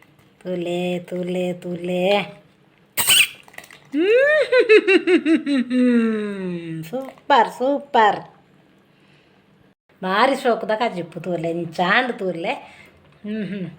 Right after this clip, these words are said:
ಪಾರ್ಸೋಕುಡು ವನಸ್ ಮಲ್ಪೊಲಿ. ಕಜಾರಿತ್ತನ ಉಪ್ಪೋಗು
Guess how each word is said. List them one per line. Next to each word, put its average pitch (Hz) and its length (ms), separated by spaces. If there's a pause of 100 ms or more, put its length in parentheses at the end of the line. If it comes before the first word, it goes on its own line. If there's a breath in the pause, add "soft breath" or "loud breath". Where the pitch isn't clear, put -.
(280)
ಪಾರ್ಸೋಕುಡು 208 960
ವನಸ್ 214 480
ಮಲ್ಪೊಲಿ. 165 540
ಕಜಾರಿತ್ತನ 214 800
ಉಪ್ಪೋಗು 220 440